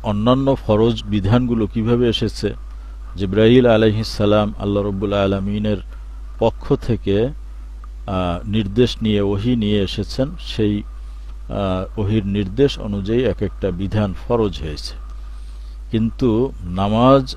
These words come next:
যেহেতু ইবাদতের ভিতরে সর্বোচ্চ শান আল্লাহ রব্বুল আলামিন নামাজকে দিয়েছেন, এজন্য নামাজকে অন্যান্য ইবাদতের মতো জিবরিলের মারফত হুকুম পাঠিয়ে এটাকে ফরজ করেন নাই, বরং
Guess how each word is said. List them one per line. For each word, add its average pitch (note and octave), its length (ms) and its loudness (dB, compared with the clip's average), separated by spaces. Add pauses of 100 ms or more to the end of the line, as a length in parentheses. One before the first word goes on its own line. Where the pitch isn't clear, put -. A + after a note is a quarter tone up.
(140)
যেহেতু G#2+ 480 -2
ইবাদতের A2 580 2
ভিতরে A#2 440 0
সর্বোচ্চ G2+ 640 -4
শান A2 600 0
আল্লাহ G2 260 -4
রব্বুল G2 280 -2
আলামিন F#2+ 580 -2 (200)
নামাজকে G2 520 -4
দিয়েছেন, F2+ 500 -4 (720)
এজন্য A#2 280 0
নামাজকে G#2+ 540 -2
অন্যান্য A#2 580 -2
ইবাদতের A#2+ 760 2
মতো G2+ 440 0
জিবরিলের G#2 600 0
মারফত G2 400 -2 (120)
হুকুম A#2+ 300 -4
পাঠিয়ে G#2 380 -2 (300)
এটাকে F2 320 -4
ফরজ E2 300 -6
করেন D#2 300 -8
নাই, C#2+ 200 -10 (800)
বরং A2 380 2